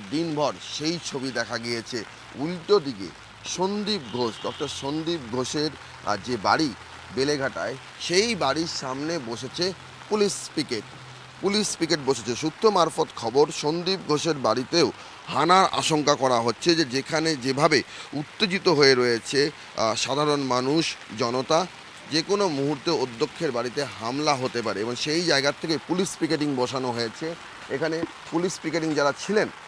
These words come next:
তারা এখন ওখানে চলে গিয়েছেন। ক্যামেরা দেখে একজন বসে রয়েছেন, আরও দুজন তার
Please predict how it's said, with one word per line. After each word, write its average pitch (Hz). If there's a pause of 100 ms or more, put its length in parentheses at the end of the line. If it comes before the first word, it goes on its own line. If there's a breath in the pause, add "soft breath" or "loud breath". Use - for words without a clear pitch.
তারা 170
এখন 156 (100)
ওখানে 185
চলে 135
গিয়েছেন। 131
ক্যামেরা 131
দেখে 123 (300 loud breath)
একজন 127
বসে 123
রয়েছেন, 175 (140)
আরও 165
দুজন 160
তার 131